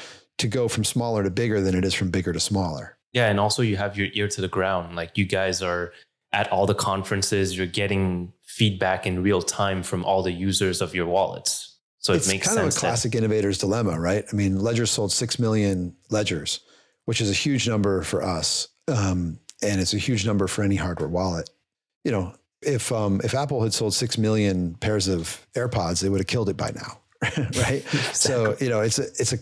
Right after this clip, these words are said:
Speaker 1: it's also, you know, it's a question of, like, scale and opportunity and being willing to grow into that scale and being willing to grow into those use cases, you know, as opposed to, you know, needing to have something much bigger,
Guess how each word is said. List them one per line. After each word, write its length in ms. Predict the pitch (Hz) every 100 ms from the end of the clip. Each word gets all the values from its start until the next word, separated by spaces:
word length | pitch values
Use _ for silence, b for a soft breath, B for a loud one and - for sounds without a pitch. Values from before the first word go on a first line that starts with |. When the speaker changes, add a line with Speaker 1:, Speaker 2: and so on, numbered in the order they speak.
| -
Speaker 1:
it's 160 | 123 143
also, 240 | 131 123
you 140 | 107
know, 80 | 104
it's 160 | 95 110
a 20 |
question 320 | 139 117 117
of, 160 | 104 90
like, 200 | 87 -
scale 480 | - - 110 107 98
and 100 | 98
opportunity 800 | 98 - - 131 107 95 87 92 B B B B
and 120 | 120
being 300 | 120 113 104
willing 400 | 107 139 135 123
to 80 | 110
grow 240 | 107 104 110
into 140 | 104
that 180 | 92 90
scale 480 | - 113 110 101 95
and 100 | 92
being 300 | 95 95 92
willing 400 | 110 113 110 98
to 60 |
grow 260 | 92 95 104
into 160 | 117
those 240 | 101 95 90
use 180 | 107 -
cases, 640 | 98 90 - 95 98 - B B B B 120
you 60 |
know, 120 | 113
as 160 | 101 98
opposed 400 | 95 107 104 -
to, 480 | 110 101 95 92 - _
you 80 | 120
know, 80 | 98
needing 540 | 98 113 123 117 107
to 100 | 92
have 240 | 90 98 -
something 320 | 101 92 92
much 220 | 87 -
bigger, 500 | 104 98 90 85 98